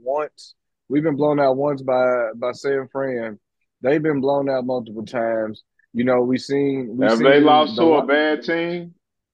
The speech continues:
Speaker 1: who, Miami?
Speaker 2: Yeah.
Speaker 1: No, the only, the only difference right now is the Arizona loss, I would say. That's the difference between us and them right now is the Arizona loss. They haven't lost to a bad team. Um,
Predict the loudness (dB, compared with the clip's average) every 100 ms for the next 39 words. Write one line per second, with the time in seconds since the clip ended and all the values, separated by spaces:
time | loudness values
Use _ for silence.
0 | _ _ -20 _ _ _ _ _ -6 -2
1 | 0 0 -2 -6 -16 -20 _ _ _ _
2 | _ _ -4 -2 0 0 0 0 -2 -4
3 | -6 -12 -18 -8 -4 -4 -4 -6 -6 -6
4 | -6 -4 -6 -6 -6 -6 -6 -6 -8 -8
5 | -8 -10 -12 -12 -12 -12 -14 -20 -6 -2
6 | -2 -2 -2 -2 -4 -4 -2 -4 -4 -2
7 | 0 0 -2 -2 -4 -4 -2 -2 -4 -6
8 | -4 -4 -6 -4 0 0 0 -4 -6 -6
9 | -8 -4 -4 -4 -8 -12 -14 -18 -20 _
10 | _ -2 0 2 0 -2 -6